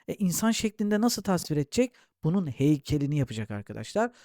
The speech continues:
O yüzden Yunanistan'da, e, tanrı heykelleri ön plandadır. Bu anlamda bu sanat öne çıkıyor. Bu bilgilere göre Roma uygarlığı ile ilgili yargılarından hangilerine ulaşılabilir? Evet, Roma sanatı büyük ölçüde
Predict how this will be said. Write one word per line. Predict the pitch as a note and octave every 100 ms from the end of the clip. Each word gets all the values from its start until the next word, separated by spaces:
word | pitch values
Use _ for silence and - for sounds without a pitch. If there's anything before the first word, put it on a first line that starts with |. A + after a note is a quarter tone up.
| _ G#3+
O |
yüzden | A3+ F3+
Yunanistan'da, | D#3 F3+ G#3+ G3 - D#3 B2+ D3 G#3 - _ _ _ -
e, | D3 C#3
tanrı | - G3 G#3+
heykelleri | F3+ E3 - C#3 B2 A#2
ön | F3+ G#3+
plandadır. | G3+ G#3 G3+ F#3+ G#3+ - _ _ F#3+
Bu | A3 A3
anlamda | F#3 E3 D3 C#3 F#3
bu |
sanat | G3 C#3 G#3 A#3+ _
öne | D#3+ C#3+
çıkıyor. | - - - - -
Bu | B3+
bilgilere | A3+ E3 D#3 D3+
göre | D3+ C3+ G#2 - D3+
Roma | A#3+ A#3+ G#3+
uygarlığı | G#3 F#3 F#3 F3+ F3 F3+ F3
ile | D#3 C#3 F3+ -
ilgili | C#3 B2+ A2 G#2+ G2 - C#3+
yargılarından | G#3 G#3 G3 E3+ C#3 B2 A#2
hangilerine | A#2 G#3 C4 A3+ F#3 F3 F#3
ulaşılabilir? | F#3 D3+ C#3 C3+ C#3 G#2+ F#2 - -
Evet, | D#3 -
Roma | A#3 B3+
sanatı | G3 C#3+ B2+ D3+
büyük | F#3+ A3+ C#3+
ölçüde | A2+ A2 E3